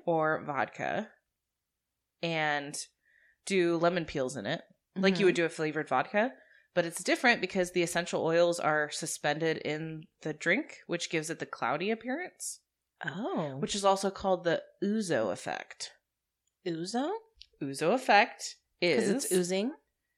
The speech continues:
Speaker 1: No. It's the emulsification of the oils into the liquor.
Speaker 2: Oh, okay.
Speaker 1: Which is the same thing that happens with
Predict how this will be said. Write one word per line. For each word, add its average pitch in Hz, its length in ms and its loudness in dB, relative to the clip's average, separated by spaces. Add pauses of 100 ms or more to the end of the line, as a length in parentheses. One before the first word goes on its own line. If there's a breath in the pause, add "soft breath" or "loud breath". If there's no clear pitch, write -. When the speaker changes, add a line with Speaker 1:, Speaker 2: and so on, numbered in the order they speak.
(160)
Speaker 1:
No. 143 380 -2 (400 loud breath)
It's 208 160 4
the 240 100 4
emulsification 208 840 4
of 170 140 4
the 170 100 2
oils 160 340 0
into 160 240 -4
the 160 100 -8
liquor. 165 380 -2 (220)
Speaker 2:
Oh, 196 220 4
okay. 175 360 -2
Speaker 1:
Which 190 220 4
is 185 140 2
the 180 120 -2
same 196 280 4
thing 185 180 0
that 160 120 0
happens 170 440 0
with 151 360 2